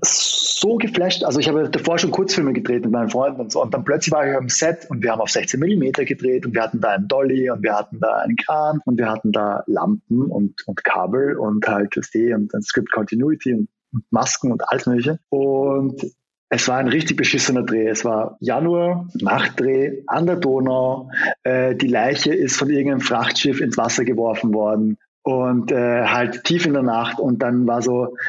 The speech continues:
okay, gut, es ist so Schneeregen, es hat gut zwanzig, dreißig K M H Windgeschwindigkeit, es ist ein Uhr früh, das Team macht Mittagspause und jemand muss das Set bewachen. Natürlich ist es der David, weil der David <laughs> hat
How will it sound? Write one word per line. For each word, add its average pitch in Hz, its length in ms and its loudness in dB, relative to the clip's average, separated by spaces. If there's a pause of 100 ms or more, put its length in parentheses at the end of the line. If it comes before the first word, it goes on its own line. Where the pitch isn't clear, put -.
(120)
okay, 135 180 0
gut, 131 240 0
es - 160 0
ist 120 160 2
so 139 300 0
Schneeregen, 175 880 2
es - 100 -2
hat 139 220 -2
gut - 240 2 (200)
zwanzig, 135 320 0
dreißig 131 300 0
K 135 140 0
M 120 120 0
H 117 160 0
Windgeschwindigkeit, 151 920 0
es 127 160 0
ist 127 120 0
ein 123 220 0
Uhr 143 140 2
früh, 180 400 2
das 143 240 -2
Team 151 160 2
macht 139 220 -2
Mittagspause 143 960 0
und 143 240 -2
jemand 143 240 2
muss 127 140 0
das - 180 0
Set 156 160 0
bewachen. 151 560 0
Natürlich 123 380 0
ist 117 100 2
es 120 120 0
der 113 100 -2
David, 120 400 0
weil 110 100 2
der 110 100 0
David 101 240 0
<laughs> - 180 0
hat 135 220 0